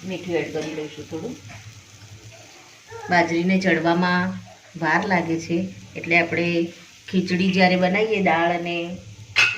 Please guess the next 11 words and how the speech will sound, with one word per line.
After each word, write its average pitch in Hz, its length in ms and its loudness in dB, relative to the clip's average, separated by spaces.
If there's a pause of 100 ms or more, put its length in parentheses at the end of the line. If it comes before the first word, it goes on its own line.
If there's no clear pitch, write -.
(1400)
ચોખાની, 185 520 0 (1400)
તો 180 80 -2
એ 185 140 0
ખીચડીમાં 190 1600 0
આપણે 185 200 -4
જેટલું 185 340 -2
પાણી 170 360 -2
એડ 175 180 -8
કરીએ 202 340 -4
છીએ 175 240 -4 (1080)
એનાથી 185 500 0